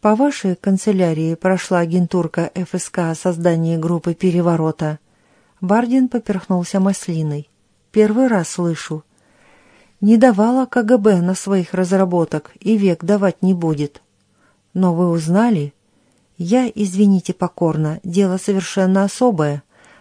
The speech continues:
То, что знаю я, далеко не на все столы попадает». «Это почему же?»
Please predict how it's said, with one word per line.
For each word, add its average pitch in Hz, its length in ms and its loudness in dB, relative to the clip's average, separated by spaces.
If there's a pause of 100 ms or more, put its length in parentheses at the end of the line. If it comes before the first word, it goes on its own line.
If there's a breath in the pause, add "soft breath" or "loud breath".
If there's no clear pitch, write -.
(160 soft breath)
То, 214 140 2
что 202 240 -2
знаю 190 420 4
я, 233 220 2
далеко 202 480 2
не 226 140 6
на 202 120 4
все 226 260 -2
столы 233 380 0
попадает». 156 760 -2 (640)
«Это 240 240 0
почему 233 540 2
же?» 151 200 -4